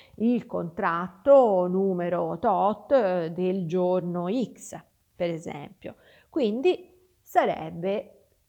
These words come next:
necessaria questa indicazione per individuare il diritto azionato in giudizio, perché normalmente questa distinzione fra diritti autodeterminati e eterodeterminati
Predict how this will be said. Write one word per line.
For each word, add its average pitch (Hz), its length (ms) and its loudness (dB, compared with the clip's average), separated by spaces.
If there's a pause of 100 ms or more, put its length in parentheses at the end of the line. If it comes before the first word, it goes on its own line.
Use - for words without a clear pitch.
(380)
necessaria 202 880 -6
questa 185 340 -6
indicazione 180 1080 -6
per 185 520 -4
individuare 190 1400 -2
il 190 440 -4
diritto 185 960 -6 (240)
azionato 175 600 -4
in 165 140 -8
giudizio, - 580 -8
perché 262 520 -4
normalmente 208 1400 -2
questa 170 360 -10
distinzione 185 920 -6
fra 180 200 -8
diritti 185 540 -4
autodeterminati 180 1500 -2
e 190 300 -4
eterodeterminati 208 2500 -4